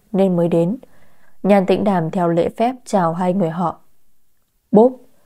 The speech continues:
Bà Ngôn không nói lời nào liền thẳng tay tát Nhan Tĩnh Đàm một cái. Ngôn Tố bị bà Ngôn làm cho hoảng sợ,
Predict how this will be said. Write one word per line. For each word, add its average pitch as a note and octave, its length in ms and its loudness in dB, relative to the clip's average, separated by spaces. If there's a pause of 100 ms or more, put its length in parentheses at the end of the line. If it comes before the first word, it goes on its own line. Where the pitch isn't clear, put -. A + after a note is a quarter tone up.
(500)
Bà G3 180 6
Ngôn G#3+ 260 2
không G#3+ 220 2
nói F#3 160 0
lời G3+ 120 2
nào E3+ 320 0
liền E3+ 240 2
thẳng E3 240 -2
tay F3 240 0
tát A#3+ 280 -4
Nhan F#3+ 200 0
Tĩnh F3+ 160 -4
Đàm F#3 200 -2
một D#3+ 180 -4
cái. E3+ 340 0 (580)
Ngôn A#3 300 4
Tố F#3 240 6
bị G#3 180 4
bà F3+ 180 2
Ngôn F#3+ 320 0
làm E3+ 180 -2
cho F#3 120 0
hoảng E3+ 240 -2
sợ, E3+ 260 -2